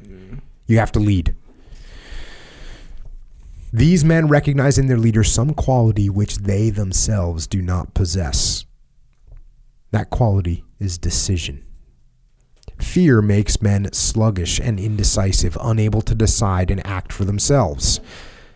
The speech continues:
Speaker 2: Have, this is, this is, you know, people talk about, uh, being frozen by fear, or,
Speaker 1: Mm.
Speaker 2: or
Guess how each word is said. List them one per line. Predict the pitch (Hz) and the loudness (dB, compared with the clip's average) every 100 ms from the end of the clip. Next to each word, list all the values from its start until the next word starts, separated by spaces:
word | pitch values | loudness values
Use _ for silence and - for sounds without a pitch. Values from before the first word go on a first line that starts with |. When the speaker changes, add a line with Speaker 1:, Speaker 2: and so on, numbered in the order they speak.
| - _ - - - | -20 _ -20 -10 -2
Speaker 2:
Have, | 131 - | -2 0
this | 123 - - | 0 2 0
is, | 104 - - - - - - - - - - - - - - - - _ | 0 -4 -4 -6 -6 -12 -18 -20 -20 -20 -20 -20 -20 -20 -20 -20 -20 _
this | 175 226 | -4 -2
is, | 269 220 - - - | 0 -2 -8 -16 -16
you | 80 76 - 185 240 320 | -16 -12 -4 0 2 0
know, | 262 | -2
people | - 117 95 | 0 0 -2
talk | - - - | -2 -4 -4
about, | 87 90 80 - - _ _ _ - - | -6 -6 -8 -12 -20 _ _ _ -18 -12
uh, | - - - - - - - - - - - _ - _ _ _ _ _ | -10 -10 -12 -16 -18 -18 -18 -18 -18 -18 -18 _ -20 _ _ _ _ _
being | 120 113 | 0 2
frozen | 104 117 120 110 110 | 0 2 2 2 0
by | 101 | -2
fear, | - 104 113 | 0 0 0
or, | - 135 139 127 117 | 0 2 4 4 2
Speaker 1:
Mm. | 107 | -2
Speaker 2:
or | 139 135 110 | -2 0 0